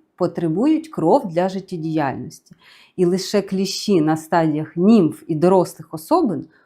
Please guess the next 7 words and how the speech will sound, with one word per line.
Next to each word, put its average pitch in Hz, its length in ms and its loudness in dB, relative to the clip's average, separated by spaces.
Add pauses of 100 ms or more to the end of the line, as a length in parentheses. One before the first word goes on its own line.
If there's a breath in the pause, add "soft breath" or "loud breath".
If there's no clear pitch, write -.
(120 soft breath)
можуть 302 440 2
передавати 170 600 -2
борелії. 147 580 -8 (760 soft breath)
А 175 260 -2
люди 220 440 2
є 190 360 0
випадковими 196 1080 -2